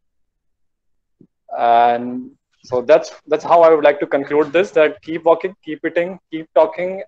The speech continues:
and again, keep eating. It is very important, especially in the pandemic, to walk and to eat the right food and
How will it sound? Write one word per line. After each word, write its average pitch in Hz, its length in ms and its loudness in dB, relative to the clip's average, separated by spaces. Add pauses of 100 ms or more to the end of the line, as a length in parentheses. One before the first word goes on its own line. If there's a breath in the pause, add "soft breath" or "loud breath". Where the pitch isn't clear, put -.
and 135 160 -2
again, 139 260 -4
keep 135 240 -10
eating. 127 200 -4
It 127 80 -4
is 135 200 -2
very 131 220 2
important, 156 580 -2 (240)
especially 139 420 -2
in 160 80 0
the 156 100 2
pandemic, 143 520 -2 (200)
to 127 240 -10
walk 117 440 2 (440)
and 135 160 -2
to 165 220 2
eat 135 240 -6
the 135 140 4
right 117 300 0
food 190 300 -2
and 160 220 0